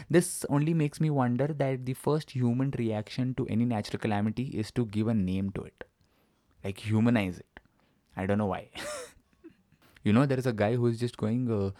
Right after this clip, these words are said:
"Sir, uh, there has been a cyclone, you know, and it's, it's, it's horrible. You know what we should do as our first measure? We should name it." <laughs> Who is this guy, man, who just, uh, keeps naming,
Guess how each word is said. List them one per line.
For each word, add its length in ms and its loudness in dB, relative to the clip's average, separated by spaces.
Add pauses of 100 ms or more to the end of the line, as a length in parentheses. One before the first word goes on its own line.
(260)
"Sir, 420 -4
uh, 240 -6
there 120 -6
has 280 -6
been 160 0
a 60 0
cyclone, 760 -4 (600)
you 80 -8
know, 240 -2
and 400 -2 (440)
it's, 200 -8
it's, 540 -12
it's 180 -14
horrible. 460 -2 (580)
You 80 -8
know 80 2
what 200 0
we 100 -2
should 200 -4
do 220 4
as 120 0
our 100 -2
first 360 -6
measure? 300 -2 (760)
We 60 -2
should 380 -6 (280)
name 460 -6
it." 380 -14 (1000)
<laughs> 80 -14 (340)
Who 160 4
is 120 2
this 220 2
guy, 260 2
man, 240 0
who 180 0
just, 380 -6
uh, 220 -4 (100)
keeps 260 -10
naming, 600 -2